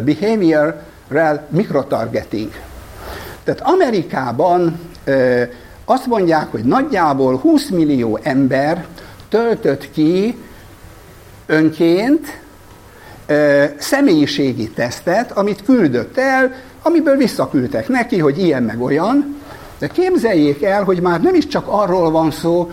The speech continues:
hogy te egy kisvárosbeli fehér, ez meg tanár vagy, hanem a te személyiségedet látják, és a te személyiségedre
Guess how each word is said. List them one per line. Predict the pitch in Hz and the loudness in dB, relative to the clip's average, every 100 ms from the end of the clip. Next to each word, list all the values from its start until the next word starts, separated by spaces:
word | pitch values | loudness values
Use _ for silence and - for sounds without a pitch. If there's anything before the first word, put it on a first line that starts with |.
| - - | -12 -12
hogy | - 165 | -4 -4
te | 180 160 | 0 -2
egy | 165 147 143 | 0 -2 -2
kisvárosbeli | - 226 - 196 180 160 151 139 143 139 135 | -2 -2 0 0 0 2 0 0 0 0 -4
fehér, | 139 175 156 160 151 143 127 117 - - | -2 -2 0 -2 0 0 -2 -4 -12 -8
ez | 160 165 | -2 0
meg | 151 135 - | 2 0 0
tanár | - 147 147 147 143 | 0 2 2 2 2
vagy, | 170 196 240 262 - - - - - - - - | 2 2 0 -4 -6 -20 -20 -20 -20 -20 -20 -4
hanem | 180 175 180 | 0 2 2
a | 175 - | 0 0
te | 285 220 | -2 -2
személyiségedet | - 320 330 156 123 - 165 131 123 123 117 151 | -2 0 4 4 2 0 0 0 0 -2 -2 0
látják, | 135 107 - 120 95 - - - - | 0 -2 -4 -4 -4 -8 -20 -20 -16
és | - 113 - | -6 -6 -6
a | 123 - | -10 -4
te | 277 | -2
személyiségedre | 269 262 277 226 202 165 190 156 151 139 131 | 0 0 2 2 0 0 0 0 0 -2 -6